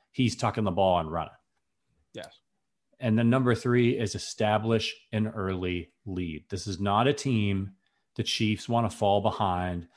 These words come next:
Speaker 1: and let them just tee off. They are very good in run defense. It's the best part of their defense.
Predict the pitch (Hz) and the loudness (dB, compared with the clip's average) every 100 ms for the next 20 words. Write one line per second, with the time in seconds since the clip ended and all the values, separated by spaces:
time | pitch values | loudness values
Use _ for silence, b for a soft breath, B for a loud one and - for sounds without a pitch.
0 | b b b 98 92 98 98 113 101 95 | b b b -6 -2 0 0 0 0 0
1 | 95 - - - 110 92 78 71 - - | -4 -8 -12 -4 -2 0 -2 -8 -16 -20
2 | _ - 101 95 82 98 113 135 113 113 | _ -2 2 2 0 2 4 4 4 4
3 | 107 101 95 95 _ _ _ _ 117 104 | 4 2 0 -6 _ _ _ _ -4 -2
4 | 98 107 101 90 80 87 80 - - - | 2 2 2 -2 -4 -8 -10 -14 -20 -20
5 | - 78 92 90 - 107 113 120 113 120 | -16 -6 -4 -4 -2 0 2 0 0 -2
6 | - 78 - | -4 -14 -16